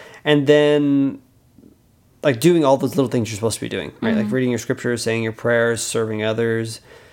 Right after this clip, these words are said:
Speaker 1: striving to under-, to see people as Christ sees them. As you do all of those things, you just kind of naturally flow with the Spirit, and, like, the Spirit kind of, like,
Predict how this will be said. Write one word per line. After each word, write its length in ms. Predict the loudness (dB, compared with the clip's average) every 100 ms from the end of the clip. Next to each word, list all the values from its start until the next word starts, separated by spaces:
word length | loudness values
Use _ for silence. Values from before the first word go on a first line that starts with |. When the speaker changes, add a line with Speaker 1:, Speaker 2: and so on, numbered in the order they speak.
| _
Speaker 1:
striving 540 | -18 -4 0 2 0 -4
to 60 |
under-, 160 | -6 -8
to 340 | -10 -10 -6
see 180 | -4 -4
people 260 | -4 -2 -2
as 120 | -2
Christ 300 | -2 -2 -2
sees 180 | -6 -4
them. 220 | -4 -4 -8 -8 -2
As 160 | 0
you 40 | 0
do 140 | 0 0
all 260 | 2 2
of 60 | 2
those 220 | -2 -4
things, 500 | -2 0 -2 -4 -8 -18 _ _ _ _ _ _ _ _ _ _ -20 -20 _ -18 -8
you 220 | 0 2
just 160 | 2 2
kind 160 | 2
of 140 | 2 2
naturally 680 | 2 2 0 0 0 -2 -12 _ _ _
flow 1000 | -14 -2 4 4 4 2 -2 -4 -6 -12 -14
with 260 | -6 -6 -4
the 80 | -6
Spirit, 500 | -2 0 2 0 -4 -6
and, 120 | -4
like, 140 | -4
the 60 | -8
Spirit 240 | -6 -6 -4
kind 140 | -4
of, 60 | -4
like, 260 | -4 -8